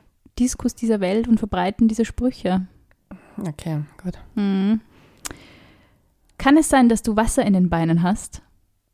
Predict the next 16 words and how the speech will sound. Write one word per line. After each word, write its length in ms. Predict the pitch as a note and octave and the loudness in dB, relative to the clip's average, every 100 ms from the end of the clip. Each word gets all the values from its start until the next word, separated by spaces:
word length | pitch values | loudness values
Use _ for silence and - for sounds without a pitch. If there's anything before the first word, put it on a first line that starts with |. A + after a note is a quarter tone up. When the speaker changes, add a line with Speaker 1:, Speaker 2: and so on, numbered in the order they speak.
| _ - | _ -8
Speaker 1:
Bei 100 | F3 | -4
dir 160 | F3+ | -4
schlägt 380 | E3 F3+ E3+ - | -4 -6 -8 -4
nämlich 260 | F3 E3+ F3+ | -2 -2 -2
meine 300 | E3+ E3+ E3+ | -2 -2 0
Wünschelrute 760 | G3 - G#3 F3 F3 - - | 0 0 -2 -2 -4 -6 -6
aus. 280 | - G#3+ - B3 C4 _ _ _ _ _ _ _ _ _ _ _ | -6 -8 -4 -4 -4 _ _ _ _ _ _ _ _ _ _ _
Speaker 2:
Also 200 | E3 D#3 - _ _ | -4 -4 -12 _ _
das 280 | D#3 - G3 | -4 -4 -10
ist 180 | - | -4
einfach 280 | D#3+ D#3+ F3+ | -2 -2 -4
nur, 280 | F3 G3 G#3 - _ - | -2 -2 -2 -6 _ 0
also 300 | F#3+ F3 F3 - - - _ - _ | 2 2 -2 -10 -20 -20 _ -20 _
nein, 460 | F#3+ G#3 G3+ F3 E3+ - | 2 4 4 0 -4 -14
weil, 320 | F#3+ F3+ F3 - _ - | -4 0 2 0 _ -4
nein, 500 | G3+ G#3+ G#3+ E3+ | 2 4 4 0